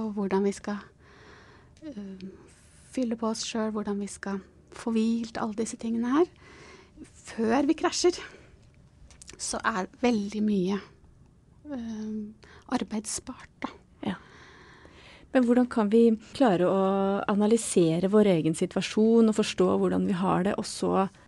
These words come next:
Speaker 2: gjøre en beslutning selv da, før vi må komme til mestringssenteret for å få hjelp av deg?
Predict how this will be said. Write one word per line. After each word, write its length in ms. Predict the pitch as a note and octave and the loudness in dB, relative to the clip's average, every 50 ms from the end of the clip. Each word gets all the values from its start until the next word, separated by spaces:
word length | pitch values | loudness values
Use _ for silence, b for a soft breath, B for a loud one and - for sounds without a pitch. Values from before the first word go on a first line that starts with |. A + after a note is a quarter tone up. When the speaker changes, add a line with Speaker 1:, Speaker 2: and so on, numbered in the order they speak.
| b - | b 0
Speaker 2:
gjøre 320 | A3+ G#3+ G#3 F#3+ F3 E3+ | 4 4 6 6 4 2
en 140 | F3 F3 F3+ | 2 0 0
beslutning 840 | F#3+ F#3 - - F3 F3 - - - G#3+ G3+ G3+ G3 G3+ G3+ G3+ G#3 | -2 -2 -2 -2 -2 -2 -4 -4 -4 -2 0 0 0 0 0 -2 -2
selv 360 | - - - G3 G3 A#3 C#4 | -2 -2 -2 0 0 2 0
da, 100 | F4 G4 F4 - | 0 0 -2 -4
før 280 | - - C4 A#3 A3 | -4 0 2 2 2
vi 100 | A3 A#3 | 2 2
må 140 | A3+ A3+ A3 | 2 2 2
komme 200 | - A3+ G#3 F#3 | 2 2 2 2
til 120 | F#3 G#3 G#3 | 2 2 4
mestringssenteret 840 | G#3+ G#3+ G#3+ - - F3+ E3+ E3+ - - F#3+ F3+ F3 - - G3 G3 | 4 2 2 0 0 0 0 0 0 0 0 0 0 0 -2 -2 0
for 100 | F#3 G3+ G3 | 2 2 2
å 40 | F#3+ | 2
få 80 | - G3+ | 2 2
hjelp 200 | F#3 F3+ F3+ - G3+ | 0 0 0 0 0
av 40 | F#3+ | 2
deg? 360 | A3 A3+ D4 G4+ - C#4+ - | 4 4 4 4 4 2 2